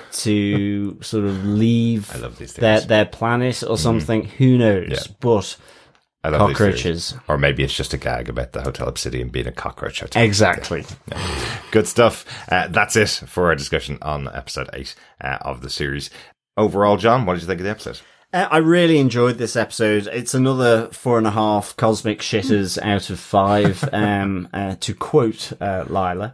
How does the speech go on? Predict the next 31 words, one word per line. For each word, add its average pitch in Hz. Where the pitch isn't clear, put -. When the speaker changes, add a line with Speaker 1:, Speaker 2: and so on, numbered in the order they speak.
Speaker 2:
Okay. 85
Speaker 1:
Um, 104
yeah, 117
really, 135
I, 170
I 175
just 202
thought 208
it 196
was 151
nicely 143
done. 143
It 131
was, 139
um, 127
it -
just 185
was 160
that 147
kind 135
of 117
stand 131
back, 110
that -
breath. 104
Speaker 2:
Hmm. 71
Speaker 1:
Where 117
are 110
these 101
relationships? 98
And 107